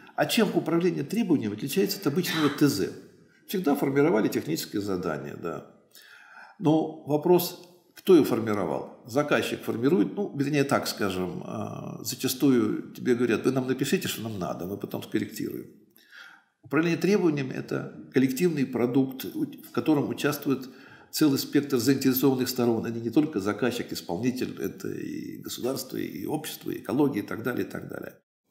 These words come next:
Конечно, мы можем включить в курсы дисциплины, формирующие соответствующие компетенции.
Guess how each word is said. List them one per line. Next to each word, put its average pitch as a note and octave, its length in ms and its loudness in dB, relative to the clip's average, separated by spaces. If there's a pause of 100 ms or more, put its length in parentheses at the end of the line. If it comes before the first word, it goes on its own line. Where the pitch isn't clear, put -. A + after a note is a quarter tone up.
(100)
Конечно, A#3+ 600 -2 (580)
мы D3+ 160 0
можем C#3+ 680 -2 (240)
включить E3+ 600 0
в - 120 -12
курсы C3 400 2
дисциплины, C3 1000 0 (1120)
формирующие G#3+ 920 4
соответствующие D#3+ 800 -2
компетенции. - 760 -10